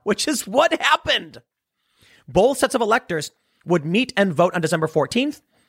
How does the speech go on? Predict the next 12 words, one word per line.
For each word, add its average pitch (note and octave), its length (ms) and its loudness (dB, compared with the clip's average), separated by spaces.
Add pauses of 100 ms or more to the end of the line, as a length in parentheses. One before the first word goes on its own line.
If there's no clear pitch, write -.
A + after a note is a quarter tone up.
and E3+ 100 2
the E3 60 2
competing A#3 480 0
results F#3+ 300 2
will E3 60 -4
be E3+ 60 0
sent D#3+ 200 -2
to D3 40 -10
Congress, D3+ 540 -4 (400)
which F#3 540 -2 (140)
just F3 540 -2 (240)
happened. D#3+ 680 -4